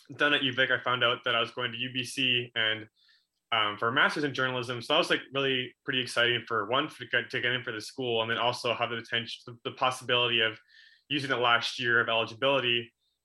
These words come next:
Um, so then I kind of, like, took all of last April, like, off. It was, like, the first month I did zero running at, in, like, I don't even know, like, at least, like,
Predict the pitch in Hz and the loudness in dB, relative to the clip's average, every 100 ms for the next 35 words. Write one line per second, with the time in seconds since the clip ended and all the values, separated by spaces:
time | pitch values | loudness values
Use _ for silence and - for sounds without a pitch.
0 | _ 113 110 110 107 110 - 139 131 123 | _ 2 2 2 -4 -10 0 2 2 2
1 | 165 202 170 - - 151 - _ 120 127 | 0 2 0 -4 -2 -4 -4 _ 0 2
2 | 127 117 113 _ _ _ 123 123 123 - | 2 -2 -8 _ _ _ 0 2 2 -2
3 | 120 120 120 110 107 107 110 101 - 127 | -6 -4 -2 -2 -4 -6 -6 -4 2 2
4 | 110 - 143 143 135 - 147 143 123 127 | 2 0 -4 -4 -4 0 0 0 -2 -2
5 | 123 117 113 113 _ _ _ _ _ _ | 2 2 0 -6 _ _ _ _ _ _
6 | - 127 113 131 127 120 113 113 113 110 | -2 -2 -2 2 4 4 4 2 0 2
7 | 107 110 - 123 113 110 110 _ _ _ | 2 0 -6 -6 -6 -6 -16 _ _ _
8 | _ _ _ _ _ _ _ 123 113 - | _ _ _ _ _ _ _ -2 -2 -2
9 | _ _ _ - 120 117 107 107 98 - | _ _ _ -2 0 0 0 0 -2 -6
10 | - 117 - 131 127 151 151 139 127 | -10 -10 -2 0 2 2 2 2 2